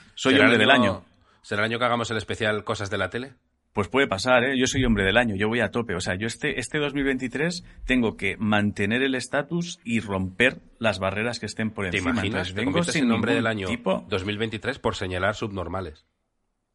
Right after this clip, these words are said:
Speaker 1: Pues voy a ello, ¿eh? No te creas que vengo. Yo el dos mil veintitrés voy a tope. O sea, el fondo, el fondo que tengo es el mismo, pero mi cabeza es otra.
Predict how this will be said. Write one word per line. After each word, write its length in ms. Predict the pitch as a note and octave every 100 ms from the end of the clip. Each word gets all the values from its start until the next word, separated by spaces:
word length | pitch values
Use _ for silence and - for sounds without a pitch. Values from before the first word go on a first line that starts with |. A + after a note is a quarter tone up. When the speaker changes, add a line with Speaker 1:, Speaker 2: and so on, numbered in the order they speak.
| _ _ _
Speaker 1:
Pues 160 | D#2+ D#2+
voy 160 | F#2 A2
a 100 | G#2
ello, 220 | C#3+ A2
¿eh? 140 | C3+
No 160 | C#3 A#2+
te 100 | C3+
creas 320 | - G#2 G2+
que 140 | G#2+
vengo. 320 | G2+ G#2 G2 F#2
Yo 100 | G#2
el 60 |
dos 100 | A#2+
mil 140 | D3 D3
veintitrés 400 | C#3 B2 C3+ D3
voy 180 | E3+
a 100 | G2+
tope. 340 | E3 C3 D#2 - _ _
O 80 | -
sea, 140 | A2+
el 80 | G2
fondo, 460 | F2 C3 D3+ F3 E3+
el 100 | G#2+
fondo 300 | - C3+ D3
que 80 | D#3
tengo 220 | D#3+ E3
es 100 | D#3+
el 100 | G#2
mismo, 400 | B2+ C3+ G2 F2
pero 280 | F2+ E2+ E2+
mi 120 | F2+
cabeza 320 | E2+ G2 D#3+
es 120 | C#3
otra. 320 | C3 - -